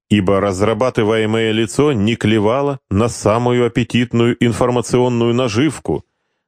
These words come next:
да и в своих действиях твердо отстаивало интересы Отечества. Но вот зацепился клещом Власов за два чисто бытовых фактика.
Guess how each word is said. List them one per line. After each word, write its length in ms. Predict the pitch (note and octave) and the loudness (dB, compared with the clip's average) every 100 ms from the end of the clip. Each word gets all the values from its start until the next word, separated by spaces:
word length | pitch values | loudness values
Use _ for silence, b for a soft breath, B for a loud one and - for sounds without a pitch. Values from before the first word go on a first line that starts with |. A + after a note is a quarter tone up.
| - | -12
да 180 | E2+ A#2+ | -2 0
и 100 | E3 | 0
в 80 | - | -2
своих 460 | C#3+ C3+ F#3 B2+ | 0 0 0 -4
действиях 720 | F#2+ A2+ A#2 - G#2 A2+ A2 - B B | -2 -2 -2 -2 0 2 0 -10 B B
твердо 500 | F#2+ F2+ A#2+ C#3 C3+ | -2 2 2 0 -2
отстаивало 760 | - F#2 - A#2+ C#3 C#3+ C3+ - | -2 -4 -2 -2 0 0 -2 -2
интересы 680 | G2+ F#2 - F2+ G#2+ A#2 B2+ | -2 0 0 2 0 0 0
Отечества. 840 | B2 C3 B2 F2+ F#2 - - C#2+ - _ _ _ _ - | 0 0 -2 -2 -6 -6 -6 -6 -8 _ _ _ _ -2
Но 240 | F#2+ B2 | 0 2
вот 300 | C3 F#3 - B B B | 0 -2 -6 B B B
зацепился 840 | F2 C#3+ - C#3 G3+ A#3+ - A2+ | -2 -2 -2 -2 0 0 0 -2
клещом 480 | - A2 - B2 G2+ | 0 -2 0 -2 -2
Власов 480 | D#2+ A#2 G2 - - B B | 0 0 -2 -8 -14 B B
за 260 | - E2 B2+ | -4 -2 -2
два 320 | G2+ E3 G#3 | 0 0 0
чисто 520 | - - E3 - F3 | -4 -2 -2 0 -2
бытовых 520 | C#3 C3 B2+ C3 F3+ | 0 0 0 -2 -4
фактика. 640 | - E3 - - - D2 | -2 -2 -2 -8 -8 -8